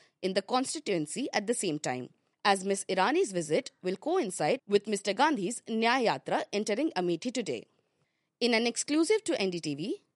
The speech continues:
Miss Irani stated that in twenty nineteen, Mister Gandhi left Amethi and today Amethi has left him.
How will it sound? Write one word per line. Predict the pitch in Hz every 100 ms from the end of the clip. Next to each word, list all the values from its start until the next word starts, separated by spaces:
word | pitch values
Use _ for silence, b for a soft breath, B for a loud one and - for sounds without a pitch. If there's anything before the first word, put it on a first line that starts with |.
| _
Miss | 196 202
Irani | - 202 214 311
stated | 415 - 151 160 196 - b b
that | 214 226
in | 240 214
twenty | 277 277 370
nineteen, | 359 190 180 175 277 339 _
Mister | 214 220 240
Gandhi | 220 226 285 359
left | 262 240 -
Amethi | 208 233 311 175 156 262 _ _
and | 220 220
today | 240 254 359 392 220
Amethi | 226 208 277
has | 269 185
left | 196 208
him. | - 175 120